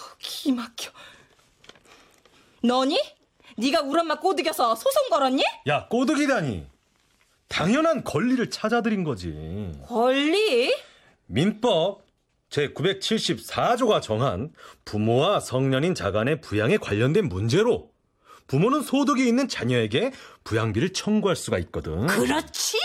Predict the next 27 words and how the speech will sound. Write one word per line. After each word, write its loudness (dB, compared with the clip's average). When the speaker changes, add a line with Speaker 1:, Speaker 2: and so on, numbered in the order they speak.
Speaker 1:
꼴값 2
떨고 0
있네. 0
사법고시 -2
준비 0
십 0
년 0
동안 2
겨우 0
일 0
차 -2
통과 0
딱 -6
한 -4
번 2
한 0
주제에 0
어디서 0
법조인 0
행세야? 0
Speaker 2:
십 0
년 4
아니고 0
구 -4
년 0
팔 -2
개월이다. 0